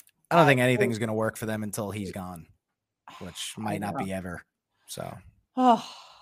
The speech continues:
Speaker 2: well, good luck to them. We still have another
Speaker 1: Yeah.
Speaker 2: week or so.
Speaker 1: That's right.
Speaker 2: And, I mean, this sounds very exciting. If you need, I think I, I, we'll talk off air. I have another idea for a, for an agency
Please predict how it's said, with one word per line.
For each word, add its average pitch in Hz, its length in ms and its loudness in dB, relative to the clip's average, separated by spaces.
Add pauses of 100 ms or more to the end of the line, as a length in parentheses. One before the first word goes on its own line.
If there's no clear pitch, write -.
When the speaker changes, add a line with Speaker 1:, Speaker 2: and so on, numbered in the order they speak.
(120)
Speaker 2:
well, 185 500 8 (800)
good 277 140 8
luck 240 180 8
to 226 80 -8
them. 190 240 2
We 208 80 0
still 202 200 2
have 175 120 6
another 170 220 -2
Speaker 1:
Yeah. 151 40 -4
Speaker 2:
week 151 240 -8
or 151 140 -4
so. 131 480 -2
Speaker 1:
That's 101 180 -2
right. 180 220 4
Speaker 2:
And, 180 100 -10 (200)
I 196 100 4
mean, 196 240 -2
this 226 180 2
sounds 240 240 8
very 233 240 6
exciting. 220 680 2
If 190 200 -6
you 220 100 -2
need, 254 220 4
I 226 140 4
think 285 220 2
I, 226 280 6 (100)
I, 220 60 -2
we'll 226 320 2
talk 262 240 6
off 208 200 6
air. 190 200 6
I 175 80 4
have 190 140 4
another 180 300 2
idea 160 380 -4
for 156 240 -6
a, 151 340 -2 (400)
for 185 140 -6
an 180 80 -4
agency 156 720 -10